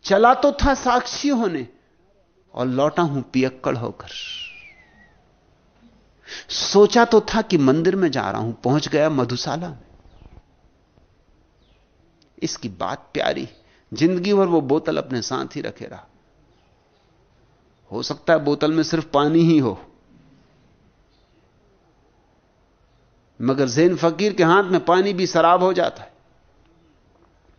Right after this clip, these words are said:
जीसस के संबंध में तो प्यारी कहानी कि जब वो समुद्र के तट पर गए, तो उन्होंने सारे समुद्र को शराब में बदल दिया।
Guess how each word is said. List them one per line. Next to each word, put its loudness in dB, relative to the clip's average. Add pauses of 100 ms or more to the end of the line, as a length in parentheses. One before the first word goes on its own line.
(120)
जीसस -6
के -2
संबंध -2
में -2
तो -6
प्यारी -2
कहानी -4 (560)
कि -8
जब -2
वो -4
समुद्र -2
के -4
तट -6
पर 0
गए, 0 (2750)
तो -4
उन्होंने 6
सारे 0
समुद्र -2
को -2
शराब -2
में -4
बदल -8
दिया। -16